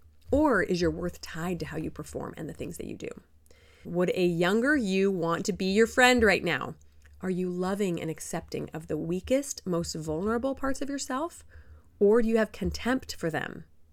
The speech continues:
That's really important. I love the concept of becoming my own best friend. Learning to do this has been one of the most revolutionary things I've ever done for myself. And in order to do this, we have to think about how we would treat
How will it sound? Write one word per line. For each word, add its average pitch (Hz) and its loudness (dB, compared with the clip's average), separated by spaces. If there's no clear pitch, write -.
That's - -14
really 175 -4
important. - -10
I 214 6
love 226 4
the 226 2
concept 175 -4
of 156 -2
becoming 175 -4
my 151 -4
own 151 -6
best - -8
friend. - -6
Learning 339 6
to 233 2
do 214 6
this 190 2
has 214 0
been 202 4
one 196 2
of 180 0
the 175 -2
most 165 0
revolutionary 196 4
things - -8
I've - -8
ever 151 -4
done - -8
for - -10
myself. - -10
And 208 2
in 214 2
order 240 4
to 254 0
do 202 4
this, 208 6
we 202 0
have 190 -2
to 302 -2
think - -2
about 220 0
how 175 0
we 196 0
would 262 -6
treat - -4